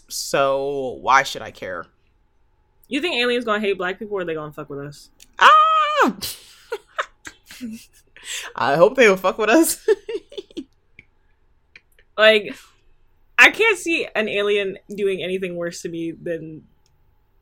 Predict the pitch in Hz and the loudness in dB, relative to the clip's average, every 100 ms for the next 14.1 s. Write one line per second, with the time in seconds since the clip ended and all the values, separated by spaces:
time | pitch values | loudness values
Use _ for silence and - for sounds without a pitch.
0 | _ - 180 170 160 151 151 147 156 156 | _ -12 -8 -8 -8 -8 -8 -6 -8 -8
1 | 151 - _ - - - - _ _ - | -10 -16 _ -20 -20 -20 -20 _ _ -2
2 | 143 135 143 156 - 151 160 151 135 175 | 0 2 -2 -4 -4 -2 0 0 0 -2
3 | 190 196 156 170 165 147 - 147 - 135 | -2 -4 -4 -4 -4 -6 -10 -10 -6 -2
4 | 139 147 156 165 135 127 - - 220 - | -2 -2 -4 -6 -6 -8 -12 -20 -20 -20
5 | _ _ _ - 143 147 156 151 147 135 | _ _ _ 2 2 2 -2 -6 -8 -8
6 | - 156 151 139 123 123 127 143 139 123 | -8 -8 -10 -8 -8 -8 -8 -12 -12 -12
7 | 117 120 120 107 110 - - - 117 131 | -10 -8 -8 -8 -10 -12 -14 -16 -14 -14
8 | 113 - 123 117 - _ 135 123 107 - | -16 -14 -14 -14 -20 _ -12 -10 -10 -12
9 | _ _ _ _ _ _ _ _ _ _ | _ _ _ _ _ _ _ _ _ _
10 | _ _ 127 139 143 135 117 147 135 131 | _ _ -6 -4 -4 -6 -8 -12 -12 -12
11 | 127 127 127 127 123 117 117 131 _ _ | -14 -14 -16 -16 -16 -16 -18 -20 _ _
12 | _ _ _ _ _ 208 233 214 196 202 | _ _ _ _ _ 0 2 4 2 2
13 | 196 190 175 175 180 175 175 175 170 165 | -4 -4 -6 -6 -6 -8 -8 -10 -10 -10